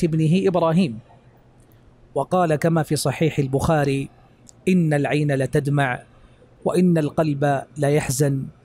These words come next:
وإنا على فراقك يا إبراهيم لمحزونون". واسترجع صلى الله عليه وسلم قائلًا: "ولا نقول إلا ما يرضي ربنا".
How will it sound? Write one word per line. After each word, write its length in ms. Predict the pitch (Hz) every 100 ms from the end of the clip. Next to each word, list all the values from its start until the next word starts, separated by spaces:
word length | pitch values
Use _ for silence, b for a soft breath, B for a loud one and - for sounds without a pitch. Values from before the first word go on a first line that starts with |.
| b _
وإنا 380 | 156 165 175 165
على 300 | 143 156 151
فراقك 600 | - 151 160 151 151 -
يا 320 | 147 175 175
إبراهيم 840 | 165 156 147 139 156 143 139 135 135
لمحزونون". 800 | 156 160 143 135 135 147 120 110 - b b -
واسترجع 720 | 170 - 190 160 151 131 127
صلى 320 | - 180 160 147
الله 380 | 143 151 135
عليه 240 | 135 135 135
وسلم 460 | 127 175 170 170
قائلًا: 640 | 151 165 165 151 151 165 156 - B B B -
"ولا 220 | 175 175
نقول 520 | 160 147 175 160 151
إلا 200 | 151 147
ما 160 | 143 135
يرضي 360 | 147 151 139 135
ربنا". 520 | 127 123 139 120